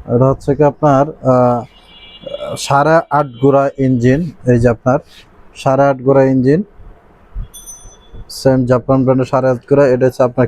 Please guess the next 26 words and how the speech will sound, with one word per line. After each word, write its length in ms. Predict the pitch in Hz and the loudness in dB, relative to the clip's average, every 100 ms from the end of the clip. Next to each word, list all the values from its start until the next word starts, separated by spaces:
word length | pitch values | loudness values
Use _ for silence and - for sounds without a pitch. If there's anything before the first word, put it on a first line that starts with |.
| - | -2
কিট, 240 | 127 139 - - - - - 123 | 0 0 0 -10 -20 -20 -2 2
আহ, 220 | 123 123 | 4 4
রশি 280 | 131 120 135 | 2 0 -2
টান 300 | - 135 131 | -2 -2 0
দিলে 240 | 131 127 | 2 2
স্টার্ট 220 | 123 139 131 | 0 -2 0
হবে। 280 | 135 156 208 - - - - | 0 -2 -4 -8 -20 -20 -2
এটা 160 | 123 135 | 2 2
হচ্ছে 200 | 131 143 | 2 0
আপনার 360 | 135 147 139 | 2 0 0
সাউন্ড 600 | 131 - 127 135 143 139 | -4 -2 0 0 0 0
আপনার 260 | 139 127 139 | 0 2 -2
কমানো 540 | - 147 139 139 139 | 0 -2 0 -2 -2
বাড়ানো। 480 | 123 127 135 143 190 - _ _ _ - | 0 0 0 -2 -4 -6 _ _ _ 0
এটা 160 | 127 | 2
হচ্ছে 240 | 139 - 143 | 2 0 0
কি 80 | 151 | 0
আপনার 200 | 143 135 | 2 0
এদিকে 240 | 135 143 | 0 0
দিলে 200 | 147 151 | 2 2
on 380 | - 135 135 139 | 0 0 0 0
থাকবে, 420 | - 156 143 180 143 | -2 -4 0 0 0
এদিকে 340 | 131 135 143 139 | 0 0 0 0
স্টার্ট 280 | - 143 139 | -2 -2 0
দেওয়ার 180 | 147 | -2
পরে 280 | 139 151 196 | 0 2 0